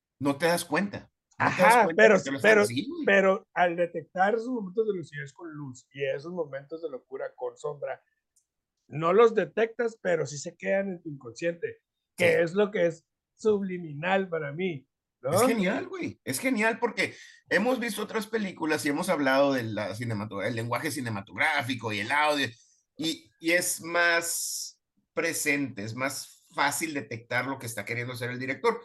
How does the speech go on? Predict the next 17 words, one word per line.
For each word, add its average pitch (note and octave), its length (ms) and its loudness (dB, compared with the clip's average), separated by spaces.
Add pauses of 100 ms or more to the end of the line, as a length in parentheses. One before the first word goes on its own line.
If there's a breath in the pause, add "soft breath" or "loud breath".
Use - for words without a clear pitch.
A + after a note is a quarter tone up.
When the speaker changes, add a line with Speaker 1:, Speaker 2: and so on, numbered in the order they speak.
(140 loud breath)
Speaker 1:
bien F#3 260 0
o G3+ 60 0
mal. C#3+ 320 -4 (320)
En C#3 160 -2
Speaker 2:
Ajá. F3+ 100 4
Speaker 1:
esta, G#3+ 280 -2
tú A3+ 100 -8
mencionaste A3 720 -2
el C#3+ 140 0
faro, G3+ 560 4
la D#3+ 140 2
amplitud, D3+ 680 -6
cuando D#3+ 240 0
él F3 120 0
ve A3 100 2
la G#3+ 120 2
isla, A#3 400 -6